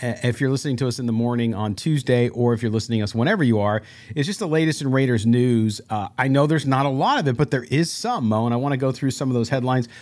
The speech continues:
First of all, the important thing is seventy-five days. Seventy-five days until the start of N F L training camp, the official start of the Las Vegas Raiders twenty twenty-three season.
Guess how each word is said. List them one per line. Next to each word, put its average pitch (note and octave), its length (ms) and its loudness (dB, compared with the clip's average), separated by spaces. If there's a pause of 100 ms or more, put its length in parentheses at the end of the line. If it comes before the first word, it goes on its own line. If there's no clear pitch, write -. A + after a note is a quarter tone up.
First C#4 340 -2
of F#3+ 120 0
all, C3+ 180 4
the C#3+ 120 0
important G#3 460 0
thing E3 240 0
is F#2+ 380 -2 (640)
seventy-five E3+ 880 0
days. F#2+ 460 -4 (360)
Seventy-five F3+ 800 0
days C3 300 0
until A#2 160 -4
the G#2+ 60 -2
start A2 240 0
of G2+ 80 -2
N G2+ 80 0
F F#2+ 100 -4
L G#2+ 100 -4
training C3 320 -4
camp, B2+ 340 -4 (360)
the A#2+ 100 2
official D#3 380 0
start C3+ 240 -2
of B2+ 60 0
the A#2 60 0
Las A2+ 220 0
Vegas A2+ 340 0
Raiders G#2+ 300 -2
twenty G#2 300 -2 (120)
twenty-three F#2 420 -6
season. B2+ 680 0